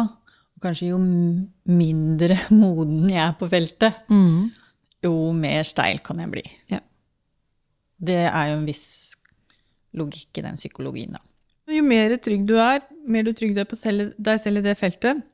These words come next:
Speaker 2: jo romsligere blir vi, tenker jeg.
Speaker 1: Ja.
Speaker 2: Jo rausere blir vi, jo mer ydmykhet har vi.
Speaker 1: Ikke sant?
Speaker 2: Ikke sant? Når jeg blir veldig bastant, eller blir vel-, ikke sant, har sterke meninger,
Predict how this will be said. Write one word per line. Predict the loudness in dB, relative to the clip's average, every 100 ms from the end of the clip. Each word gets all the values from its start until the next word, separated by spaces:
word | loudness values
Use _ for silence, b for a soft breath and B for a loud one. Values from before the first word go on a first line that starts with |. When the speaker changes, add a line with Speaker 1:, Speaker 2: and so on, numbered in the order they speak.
| _ _ _ _ _ _ 0
Speaker 2:
jo | 2
romsligere | 2 0 -4 -4
blir | -2 0
vi, | 2
tenker | 0 -2
jeg. | 0 2
Speaker 1:
Ja. | 2 0
Speaker 2:
Jo | 2
rausere | 2 2 0 -2
blir | 0 2
vi, | 2
jo | 4
mer | 2 0
ydmykhet | 0 0 0 -2 -2
har | -2 -4
vi. | -4
Speaker 1:
Ikke | -6 -12
sant? | -8 -8 -8
Speaker 2:
Ikke | -6 -2
sant? | 0 -2
Når | 0 2
jeg | 4 2 2 2
blir | 2 2
veldig | 2 2 0
bastant, | -4 -6 0 2 2 -2 -4
eller | -2 0 0
blir | 0 2
vel-, | 0 -2
ikke | -2 -4
sant, | -4 -4
har | -2 -2
sterke | -2 -4 2 2
meninger, | 4 4 4